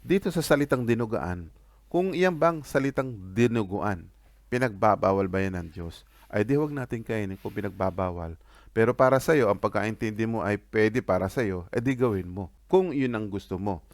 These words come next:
Kasi ang ating gagawin, kung ano yung gusto ng Diyos, kung ano yung kalooban ng Diyos, yun ang ating susundin. Malinaw po ba?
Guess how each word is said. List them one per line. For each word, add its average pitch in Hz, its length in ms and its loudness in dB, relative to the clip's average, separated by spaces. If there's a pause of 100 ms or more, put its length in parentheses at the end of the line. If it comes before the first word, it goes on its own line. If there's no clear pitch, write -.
(120)
Kasi 135 240 4
ang 107 160 2
ating 113 400 0
gagawin, 117 480 2 (240)
kung 196 320 2
ano 147 160 2
yung 139 160 -4
gusto 120 320 -4
ng 113 160 -4
Diyos, 107 400 -2 (400)
kung 170 160 4
ano 143 160 2
yung 143 160 -2
kalooban 110 480 0
ng 101 80 -6
Diyos, 101 320 -4 (240)
yun 139 320 0
ang 110 160 -2
ating 98 480 -4
susundin. 85 640 -8
Malinaw 110 320 -4
po 98 240 -4
ba? 113 160 -6